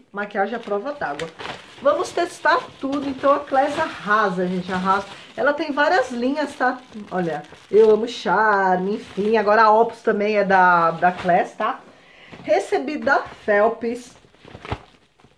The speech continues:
essa linha aqui de Marula. Gente, essa linha aqui é mega cheirosa. Então, eu recebi o shampoo e o condicionador. Vem duzentos e cinquenta M L cada um.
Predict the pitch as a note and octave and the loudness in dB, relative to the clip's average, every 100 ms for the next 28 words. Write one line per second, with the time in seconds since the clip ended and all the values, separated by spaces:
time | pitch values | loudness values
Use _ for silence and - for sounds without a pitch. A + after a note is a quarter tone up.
0 | _ _ - E3+ E3+ G#3 G3 G3+ G3 - | _ _ -6 -6 -4 -4 -4 -6 -8 -10
1 | G#3+ - _ _ _ D#3+ C3+ C3+ F#3 E3+ | -12 -12 _ _ _ -20 -20 -14 -12 -6
2 | G3+ B3 G#3+ F3 A3 A#3 C4+ - - - | 0 2 2 0 0 2 2 -2 -14 -20
3 | - - - - - _ _ - A#3 A#3 | -20 -20 -20 -20 -20 _ _ -4 -2 -2
4 | G3+ G3 F#3+ G3 F#3+ F#3 G#3 F#3+ F3 F3+ | -2 -2 -2 -4 -4 -4 -2 -2 -2 -4
5 | F3+ - F#3+ D3 C3+ - E3 F3+ F#3+ F#3 | -8 -6 -4 -4 -6 -10 -8 -6 -4 -6
6 | E3+ D#3+ D#3 D#3 G#3+ G3+ - G#3+ C4 - | -8 -8 -12 -10 -10 -10 -10 -10 -10 -14
7 | _ _ _ F#3+ G3+ F#3+ G3 A3+ A3+ - | _ _ _ -2 -2 -2 -6 -6 -6 -4
8 | A3+ A3 F3+ F3 F#3 F3+ F#3 F#3 G#3+ - | -2 -2 0 0 0 -2 -4 -4 -6 -6
9 | C4+ B3 G3+ A3 G3+ F#3+ D#3 D#3 F3 F3 | -10 -6 -6 -4 -6 -4 -2 -4 -6 -8
10 | E3 D#3+ C3+ C3+ | -6 -6 -8 -12